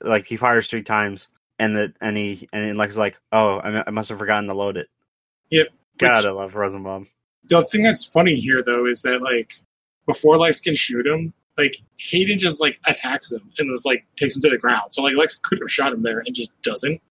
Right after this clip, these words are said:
Speaker 2: Like, getting out, like, how they move from this situation to the next is, like, so goofy.
Speaker 1: Yeah.
Speaker 2: So, but Paul gets away. Uh, Lex starts chasing down. Uh,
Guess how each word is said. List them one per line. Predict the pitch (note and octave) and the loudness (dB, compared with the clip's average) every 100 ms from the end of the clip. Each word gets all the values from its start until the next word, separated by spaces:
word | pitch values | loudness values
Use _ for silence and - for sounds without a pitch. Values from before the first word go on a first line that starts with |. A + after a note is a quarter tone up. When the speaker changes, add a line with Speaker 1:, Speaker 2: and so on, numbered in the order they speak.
| - | 0
Speaker 2:
Like, | D3 - | 0 2
getting | D3 D3+ E3 | 0 2 2
out, | D3+ C#3+ | 0 0
like, | C3 | -2
how | D3+ D3+ | 0 4
they | D#3 | 4
move | C3+ B2+ C3 | 2 -4 -6
from | C3+ | -6
this | A#2+ A2+ | -2 -2
situation | B2 - B2+ B2 B2+ | -2 -4 -4 -4 -6
to | C3 | -6
the | A2+ | -4
next | A2+ A#2 - | -4 -4 -6
is, | A2+ | -4
like, | A2+ - | -2 0
so | - G#2+ | -2 -4
goofy. | A2 - D3+ D#3 - _ _ - | -8 -6 -6 -6 -10 _ _ -4
Speaker 1:
Yeah. | G#2 G2 F#2 _ _ _ _ D3 | 2 2 2 _ _ _ _ 2
Speaker 2:
So, | C#3 B2+ | 4 4
but | B2 A#2+ - _ | 4 2 -2 _
Paul | E3+ E3 | 4 4
gets | D#3 D#3 | 4 2
away. | D#3 C#3 C3 C3 B2+ B2+ _ - | 2 2 2 2 0 -4 _ -10
Uh, | B2 A#2 | -4 -2
Lex | A#2+ B2 | 0 0
starts | - C3 - | -2 -2 -2
chasing | B2 B2 A2 | -2 -2 0
down. | D#3 E3 E3 D#3+ D#3+ _ _ _ C3+ | 2 2 0 -2 -8 _ _ _ 0
Uh, | B2+ A#2+ A#2+ | 4 4 4